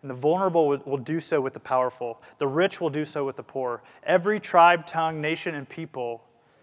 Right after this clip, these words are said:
will bow together before a king who is victorious on our behalf. Our city will not be divided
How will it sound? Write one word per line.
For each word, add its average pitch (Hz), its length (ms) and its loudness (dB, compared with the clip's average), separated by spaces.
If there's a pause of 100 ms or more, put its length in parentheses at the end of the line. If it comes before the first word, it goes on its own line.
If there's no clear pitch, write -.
(160)
will 147 140 4
bow 180 640 10 (680)
together 147 640 2 (220)
before 156 320 0
a 156 40 0
king 127 520 -10 (160)
who 151 80 -6
is 135 100 -2
victorious 131 760 -6
on 123 100 -12
our 117 120 -14
behalf. - 540 -14 (2000)
Our 131 60 -2
city 220 320 6
will 196 100 4
not 185 180 8
be 185 80 2
divided 160 560 4